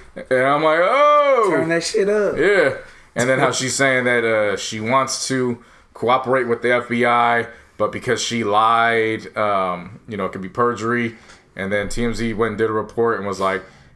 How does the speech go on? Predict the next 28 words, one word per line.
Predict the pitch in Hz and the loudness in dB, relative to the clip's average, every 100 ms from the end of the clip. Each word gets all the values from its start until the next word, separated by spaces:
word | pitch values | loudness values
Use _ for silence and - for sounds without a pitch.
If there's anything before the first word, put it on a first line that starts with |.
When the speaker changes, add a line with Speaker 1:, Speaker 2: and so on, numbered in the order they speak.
| - | -6
Speaker 1:
"As | 117 107 | -4 -2
of | |
now, | 98 117 | -2 0
the | 113 | -2
F | 107 | 0
B | 104 | 0
I | 110 | 0
don't | 104 | 0
even | 104 101 | -4 -4
know | 101 | -4
what's | 95 92 | -4 -6
going | 101 101 104 | -6 -4 -2
on, | 98 92 | -4 -4
so | 90 90 92 | -6 -6 -8
they're | 101 98 | -10 -8
not | 98 98 | -4 -4
even | 98 98 | -4 -6
looking | 101 113 - | -6 -8 -10
<laughs> | - | -6
into | - - | -6 -6
it." | - | -10
And | 90 | -12
I | |
was | 90 | -10
like, | 85 87 | -8 -6
Speaker 2:
Shit. | - - - 127 127 - | -6 -6 -4 -2 -2 -4
Speaker 1:
"Well, | - 147 220 - - _ _ - _ _ _ - - - _ - | 0 0 0 -6 -20 _ _ -20 _ _ _ -20 -20 -20 _ -8
okay. | 196 196 269 233 247 | -6 -4 0 0 0